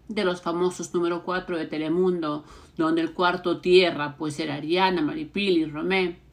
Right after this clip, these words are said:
eh, estaban tan juntos, tan juntos. Una vez que terminó, Ariadna Gutiérrez desapareció.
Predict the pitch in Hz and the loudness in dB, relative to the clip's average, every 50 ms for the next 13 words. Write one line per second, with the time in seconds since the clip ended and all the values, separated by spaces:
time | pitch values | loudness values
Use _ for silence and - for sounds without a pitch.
0 | _ _ - - - - _ _ _ - 170 - - 156 - - 185 180 170 175 | _ _ -20 -20 -20 -20 _ _ _ -6 -2 -2 -2 -2 -2 -2 -2 0 0 -2
1 | 185 180 - 208 226 233 226 - - 220 208 180 - 185 180 - - 180 190 190 | -2 0 2 2 2 2 2 0 0 -2 -2 0 -2 -6 -6 -2 -2 0 0 0
2 | 185 - 208 196 190 180 185 202 190 - - - - - - - 233 220 247 247 | -2 -4 -6 -6 -6 -6 -6 -8 -10 -10 -14 -20 -20 -20 -14 -4 2 6 6 6
3 | 233 220 208 214 220 - - 226 220 - 185 180 175 175 175 175 180 180 180 180 | 6 6 4 2 2 2 0 -2 0 0 0 0 0 0 0 0 0 2 2 2
4 | 180 175 170 - - - - 202 196 190 190 196 196 202 196 208 208 196 190 180 | 2 2 0 -2 -8 -6 -2 0 4 4 4 6 4 2 2 2 0 4 4 4
5 | 180 - - 185 185 190 185 190 202 190 180 180 - 156 - 147 147 156 143 - | 4 2 -2 0 0 0 0 -2 -2 -4 -4 -4 -6 -10 -8 -8 -10 -10 -12 -8
6 | 175 160 - - - | -8 -8 -8 -8 -14